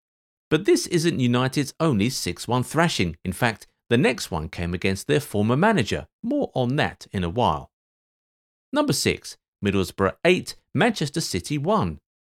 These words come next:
In twenty nineteen, Manchester City steamrolled Watford in an eight nil demolition. In doing so, City became the first Premier League club to have both scored eight goals in a game and conceded eight in a game. Back in the day, before the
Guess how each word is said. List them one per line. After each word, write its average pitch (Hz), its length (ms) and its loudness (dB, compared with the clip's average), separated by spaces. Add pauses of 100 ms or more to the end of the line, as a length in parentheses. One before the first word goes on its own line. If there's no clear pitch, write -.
(800)
In 226 140 4
twenty 85 340 0
nineteen, 82 500 0
Manchester 98 460 0
City 127 320 -2
steamrolled 147 800 2
Watford 117 520 -2
in 82 140 -4
an 87 240 -4
eight 175 220 2
nil 135 360 0
demolition. 95 680 -2 (240)
In 113 120 -2
doing 262 240 4
so, 226 320 4 (120)
City 139 280 0
became 104 360 0
the 90 80 0
first - 440 0
Premier 90 320 0
League 90 180 -2
club 185 240 0
to 101 140 -2
have 87 180 0
both 92 180 2
scored - 460 0
eight 101 180 -4
goals 101 280 2
in 98 80 2
a 101 40 2
game 139 340 2 (220)
and 202 220 0
conceded 208 800 0
eight 87 180 -4
in 80 80 -4
a 80 60 -4
game. 71 320 -8 (1000)
Back 277 220 0
in 117 120 4
the 95 60 2
day, 117 300 4
before 98 420 -4
the 87 140 -4